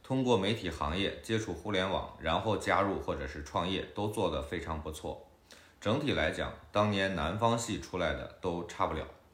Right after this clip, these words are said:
这个马走的政策呢，是致富的路子，她和她老公搞的是扶贫产业。她老公其实一直都叫谢德成，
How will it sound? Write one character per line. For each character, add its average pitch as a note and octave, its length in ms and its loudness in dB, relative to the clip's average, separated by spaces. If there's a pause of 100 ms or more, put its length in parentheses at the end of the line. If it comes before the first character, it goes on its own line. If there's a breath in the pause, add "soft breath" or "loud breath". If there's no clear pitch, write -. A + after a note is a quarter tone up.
(1040 soft breath)
这 C#3+ 140 0
个 B2+ 120 6
马 D#2+ 560 2
走 D#2 220 -2
的 F2 100 0
政 A2+ 240 0
策 F#2 200 0
呢， D#2 200 0
是 E2 240 -4
致 A#2+ 160 -4
富 A#2 160 -2
的 F2 140 0
路 C#2+ 160 -2
子， - 240 -12 (100)
她 A#2 180 4
和 B2 120 4
她 B2 120 6
老 E2+ 200 6
公 G2 180 -2
搞 C2+ 220 0
的 D#2 100 0
是 D#2 360 -2
扶 G#2+ 180 -4
贫 A2+ 200 -2
产 C#2+ 280 -4
业。 C#2+ 160 -4 (480 loud breath)
她 C#3+ 160 6
老 G#2 180 10
公 A#2 140 2
其 A2+ 180 -2
实 A2+ 160 0
一 A#2 140 0
直 A2 140 0
都 G#2+ 140 0
叫 F2+ 280 4
谢 G2 260 0
德 F#2 180 0
成， E2+ 320 -4